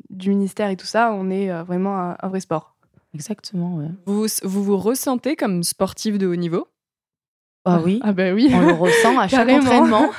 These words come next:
Speaker 1: <laughs> À chaque entraînement,
Speaker 2: À chaque
Speaker 1: euh,
Speaker 2: réveil à cinq heures du mat, on le ressent.
Speaker 1: <laughs> Ah oui.
Speaker 3: <laughs> C'est les mêmes cursus que, euh, comment c'est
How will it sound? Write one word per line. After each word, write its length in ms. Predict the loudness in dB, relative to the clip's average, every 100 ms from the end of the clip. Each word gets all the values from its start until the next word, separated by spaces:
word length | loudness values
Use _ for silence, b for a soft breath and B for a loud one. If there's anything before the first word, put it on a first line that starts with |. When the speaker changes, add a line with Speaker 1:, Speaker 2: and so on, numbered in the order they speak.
| -4
Speaker 1:
<laughs> 240 | -2 -4 -6
À 40 |
chaque 240 | -2 0 2
entraînement, 480 | 0 2 0 2
Speaker 2:
À 40 | 2
chaque 220 | 2 2
Speaker 1:
euh, 40 | 2
Speaker 2:
réveil 320 | 2 4 2
à 60 |
cinq 220 | 0 0 0
heures 140 | 0
du 100 | 0
mat, 220 | -2 0
on 100 | 0
le 80 | 2
ressent. 360 | 2 2 4 4 4
Speaker 1:
<laughs> 160 | 2 4
Ah 180 | 4 4
oui. 160 | 4
Speaker 3:
<laughs> 1400 | 2 2 -2 -2 -2 -2 -6 _ -20 -20 _ _ _ _ -6
C'est 60 |
les 80 | -2
mêmes 180 | -2 -2
cursus 500 | -2 -2 0 -2 -2
que, 120 | -2
euh, 520 | 0 2 0 0 -2 -4 B B _ -4
comment 200 | -2 -2
c'est 180 | -4